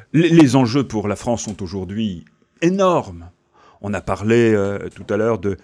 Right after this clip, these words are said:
la déliquescence de la société, euh, à laquelle nous, nous assistons.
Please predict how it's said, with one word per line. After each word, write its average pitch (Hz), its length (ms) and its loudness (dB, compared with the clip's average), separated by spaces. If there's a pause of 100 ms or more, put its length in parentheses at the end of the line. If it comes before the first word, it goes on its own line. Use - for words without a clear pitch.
(140)
la 104 120 -6
déliquescence 113 640 -2
de 110 120 0
la 107 160 2
société, 123 680 -4
euh, 113 220 0
à - 80 -6
laquelle 110 640 0
nous, 110 180 0
nous 110 240 -2
assistons. 92 480 -4